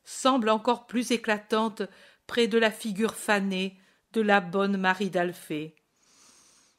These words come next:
Aujourd'hui, tous chez moi,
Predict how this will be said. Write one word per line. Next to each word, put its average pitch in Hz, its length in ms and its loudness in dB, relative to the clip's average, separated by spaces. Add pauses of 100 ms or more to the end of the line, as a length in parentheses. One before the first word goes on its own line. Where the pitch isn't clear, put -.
(220)
Aujourd'hui, 339 680 4 (360)
tous 440 280 8
chez 415 320 6
moi, 202 340 4